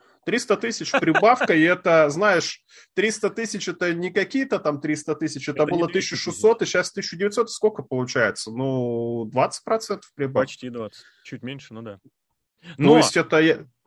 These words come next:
Speaker 2: я хочу здесь добавить, что это еще более значимо. Можно сказать, это типа шоу после pay-per-view, зрители хотели
Speaker 1: Не.
Speaker 2: посмотреть, что там будет. Нет, в последнее время-то как раз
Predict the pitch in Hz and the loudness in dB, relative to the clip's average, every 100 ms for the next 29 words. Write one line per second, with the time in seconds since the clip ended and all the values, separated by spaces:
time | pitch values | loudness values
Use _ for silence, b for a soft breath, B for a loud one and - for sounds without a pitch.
0 | - 131 185 185 190 202 156 165 117 156 | -12 0 0 2 0 0 0 0 0 0
1 | 175 131 - - - 170 156 170 151 147 | 0 -2 -4 -14 -4 0 0 -2 -6 -8
2 | - 196 147 135 139 135 113 208 240 - | -8 -2 -2 0 0 0 -2 -4 -4 -6
3 | 143 127 196 175 160 165 143 - 247 247 | -6 -2 0 0 -2 -4 -2 0 0 2
4 | 220 - 214 208 190 - 208 196 143 196 | -2 -2 -6 -4 -4 0 2 2 0 -2
5 | 190 - 170 151 170 151 165 156 165 185 | -2 -4 -6 -2 -2 -2 -4 -4 -6 -4
6 | 123 143 147 143 135 135 185 196 107 139 | -2 -2 -4 -6 -4 -2 0 0 0 -2
7 | 139 131 135 139 131 110 b b 117 170 | -4 -4 -6 -6 -4 -6 b b -2 2
8 | 208 - 151 165 175 156 147 240 254 - | 0 0 -4 0 0 0 2 0 0 -4
9 | 147 131 107 | -4 -4 -4